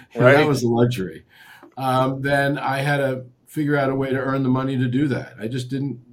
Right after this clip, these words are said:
Speaker 1: you know, my parents, um, you know, put a roof over my head and fed me well. And I certainly had clothes on my back, but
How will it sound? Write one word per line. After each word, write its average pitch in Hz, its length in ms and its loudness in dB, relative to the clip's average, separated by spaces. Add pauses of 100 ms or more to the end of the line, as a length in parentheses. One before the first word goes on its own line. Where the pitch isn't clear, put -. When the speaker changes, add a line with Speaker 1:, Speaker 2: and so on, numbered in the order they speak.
(120)
Speaker 1:
you 135 120 -10
know, 117 40 -6
my 110 140 -6
parents, 123 540 -2 (640)
um, 113 340 -6
you 123 80 -2
know, 110 80 -2
put 117 160 0
a 113 40 2
roof 143 220 4
over 143 160 2
my 127 160 4
head 127 220 6
and 110 260 0
fed 135 240 -2
me 135 120 2
well. 120 480 4
And 98 260 -4 (340)
I 113 140 -4
certainly 123 340 2
had 110 140 2
clothes 123 320 4
on 123 100 4
my 120 160 2
back, 110 480 -4
but 104 360 -4